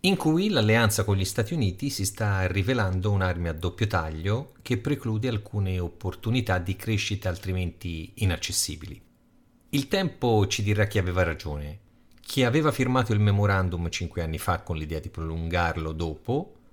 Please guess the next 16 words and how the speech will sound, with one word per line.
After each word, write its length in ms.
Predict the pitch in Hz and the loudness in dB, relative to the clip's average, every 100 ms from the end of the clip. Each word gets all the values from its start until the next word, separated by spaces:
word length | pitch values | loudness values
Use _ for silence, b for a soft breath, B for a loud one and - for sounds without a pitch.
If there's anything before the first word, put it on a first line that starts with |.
| - | 0
o 140 | 170 | 2
chi 240 | 156 - 202 | 2 2 2
oggi 320 | 165 160 208 | 2 2 -2
pianifica 880 | 208 208 190 120 101 131 - 156 151 | -2 -2 0 0 0 -2 -4 -4 -2
di 180 | 147 143 | -2 -2
porre 320 | 139 123 123 | 0 0 0
fine 260 | 123 131 101 | 0 2 2
al 100 | 104 | 2
passaggio 500 | 110 - 104 92 135 | -2 0 0 0 -2
della 220 | 110 95 | 0 0
nuova 240 | 95 92 | 0 0
via 200 | 87 90 | 0 -2
della 200 | 85 95 | -2 -2
seta 500 | 110 80 76 82 - - - - | -2 -4 -6 -8 -8 -12 -20 -10
attraverso 500 | 107 101 78 73 - | -2 0 0 -4 -8
l'Italia. 440 | 73 - - - | -10 -12 -14 -16